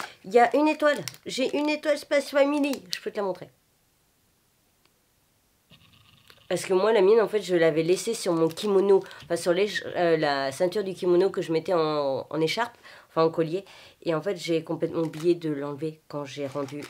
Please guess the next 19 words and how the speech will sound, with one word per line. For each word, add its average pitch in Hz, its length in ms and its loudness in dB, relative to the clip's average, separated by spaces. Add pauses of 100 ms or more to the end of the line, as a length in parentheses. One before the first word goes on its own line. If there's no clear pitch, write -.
le 143 60 -4
kimono. 139 340 -6 (160)
Parce 131 180 -8
que 156 100 -6
oui, 143 260 -8 (640)
notre 160 260 -4
uniforme, 147 500 -2 (760)
on 165 60 -6
nous 165 120 -2
faisait 156 300 -4
rendre 175 300 -4
à 139 40 -6
la 143 120 -6
fin. 147 200 -8 (560)
C'est 151 280 -6
vachement 143 420 -6
sympa, 139 300 -6
je 135 80 -16
trouve. 120 200 -16